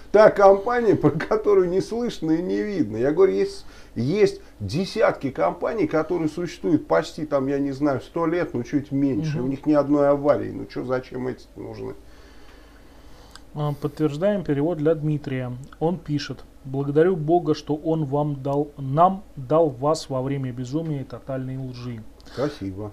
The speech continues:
Speaker 2: Если позволите, пару вопросов. Первый. После пяти лет националистической диктатуры будет ли учредительное собрание?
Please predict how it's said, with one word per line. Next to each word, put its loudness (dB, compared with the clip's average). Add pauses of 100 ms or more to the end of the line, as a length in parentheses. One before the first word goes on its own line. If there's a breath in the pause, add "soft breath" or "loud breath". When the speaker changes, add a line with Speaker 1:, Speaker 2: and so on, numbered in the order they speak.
(140)
Speaker 2:
Если -6
позволите, 0
пару 0
вопросов. -4 (840 soft breath)
Первый. 0 (120)
После -2
пяти -8
лет -2
националистической -6
диктатуры -4 (160)
будет -6
ли 2
учредительное -6
собрание? -10